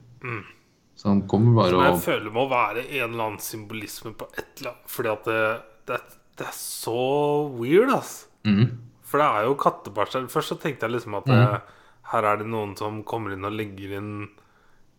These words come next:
Speaker 1: kattebæsj og fjerner maten og sånn. Men, eh,
Speaker 2: Ja.
Speaker 1: så får vi liksom møte en katt senere som liksom
Speaker 2: Ja.
Speaker 1: skal være denne. Altså, da, da, da skjønner jeg liksom ikke helt hva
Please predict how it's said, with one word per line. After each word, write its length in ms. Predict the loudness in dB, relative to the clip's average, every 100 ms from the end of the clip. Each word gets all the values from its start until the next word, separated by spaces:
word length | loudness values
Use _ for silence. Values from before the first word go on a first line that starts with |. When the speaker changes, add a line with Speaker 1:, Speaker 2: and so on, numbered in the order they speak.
| _ _ -6
Speaker 1:
kattebæsj 800 | -6 -4 -8 -2 -2 -2 -4
og 360 | 0 2 2 -2
fjerner 460 | -4 0 2 2 0
maten 360 | -4 -4 -6
og 120 | 0 2
sånn. 160 | 2 0 -14 -20 -20 _ _ _ -20 _ _ -4
Men, 200 | -2 2
eh, 200 | 4 4
Speaker 2:
Ja. 240 | 4 -2 -10 -20 -20 _ _ -20 _ _ -20
Speaker 1:
så 200 | -18 -14
får 360 | -14 -12 -6 -4 0
vi 60 |
liksom 260 | 0 -2 0
møte 260 | 0 0 -2
en 100 | -6
katt 240 | -4 -4 -2
senere 320 | -2 -2 -8
som 440 | -10 -12 -12 -14 -18 -20 -20 -16
liksom 220 | -6 -4 -4
Speaker 2:
Ja. 60 |
Speaker 1:
skal 180 | -6 -2
være 320 | 0 0 -2
denne. 200 | -2 -4 -2
Altså, 320 | -4 -4 -4
da, 200 | -4 -6 -14 -20 -20 -20 _ _ _ _
da, 80 | -20 -20 -20 -16
da 140 | -6 -4
skjønner 340 | -2 0 0
jeg 20 |
liksom 240 | 0 0 -4
ikke 80 | 0
helt 260 | 0 -2
hva 640 | 2 4 6 8 6 4